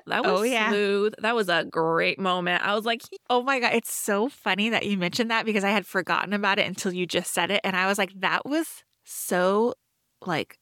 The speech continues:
Speaker 2: subtle and hot at the same
Speaker 1: Uh-huh,
Speaker 2: time <laughs>
Speaker 1: uh-huh,
Speaker 2: that I was like,
Speaker 1: uh-huh.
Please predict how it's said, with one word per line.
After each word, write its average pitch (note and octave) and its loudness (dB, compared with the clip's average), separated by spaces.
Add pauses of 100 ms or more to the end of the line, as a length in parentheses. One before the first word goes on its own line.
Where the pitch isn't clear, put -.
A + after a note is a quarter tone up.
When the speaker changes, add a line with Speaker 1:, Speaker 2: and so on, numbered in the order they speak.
(160)
Speaker 2:
subtle G3 0
and G3 -4
hot - -2 (120)
at G#3+ -2
the F#3+ -4
same G#3 -4
Speaker 1:
Uh-huh, B3 -2
Speaker 2:
time B3 0
<laughs> B3 -8
Speaker 1:
uh-huh, B3 -6
Speaker 2:
that C4+ 2
I D4+ 4
was G4 2
like, D#4 2
Speaker 1:
uh-huh. A#3+ -2